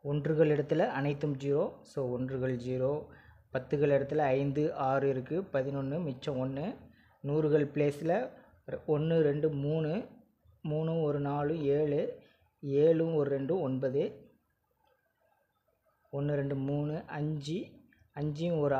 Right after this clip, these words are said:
ஆறும் பதினொன்னு. ஐந்து மாதங்களில் வருகை புரிந்தவர்களின் மொத்த எண்ணிக்கை பதினோராயிரத்தி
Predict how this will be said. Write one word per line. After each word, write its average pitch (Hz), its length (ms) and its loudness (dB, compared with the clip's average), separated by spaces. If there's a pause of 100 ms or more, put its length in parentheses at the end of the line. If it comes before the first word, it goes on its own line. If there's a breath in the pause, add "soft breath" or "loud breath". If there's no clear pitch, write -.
ஆறும் 165 340 0
பதினொன்னு. 123 540 0 (2750 soft breath)
ஐந்து 185 400 10
மாதங்களில் 190 580 12 (100)
வருகை 175 280 12
புரிந்தவர்களின் 185 680 8
மொத்த 196 260 6 (100)
எண்ணிக்கை 185 400 6 (220)
பதினோராயிரத்தி 175 840 8